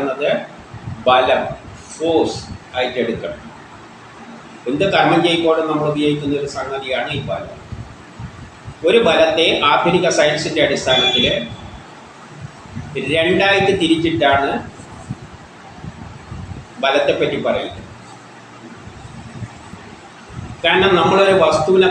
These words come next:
തള്ളാൻ നോക്കിക്കഴിഞ്ഞാൽ അതിന് രണ്ട് തരത്തിലുള്ള സംഭവ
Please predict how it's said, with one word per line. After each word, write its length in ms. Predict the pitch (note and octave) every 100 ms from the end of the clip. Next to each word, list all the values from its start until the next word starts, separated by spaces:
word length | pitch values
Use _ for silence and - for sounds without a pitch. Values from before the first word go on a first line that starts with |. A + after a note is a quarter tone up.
| -
തള്ളാൻ 300 | D3+ D3+ F3+ F3+
നോക്കിക്കഴിഞ്ഞാൽ 680 | F3+ F3+ E3+ D#3+ D3+ C#3+ D3 G3 -
അതിന് 180 | D3 E3 D#3+ D3+
രണ്ട് 260 | D#3+ F3+ A3 -
തരത്തിലുള്ള 520 | E3+ - D#3 D#3 - -
സംഭവ 300 | - - D3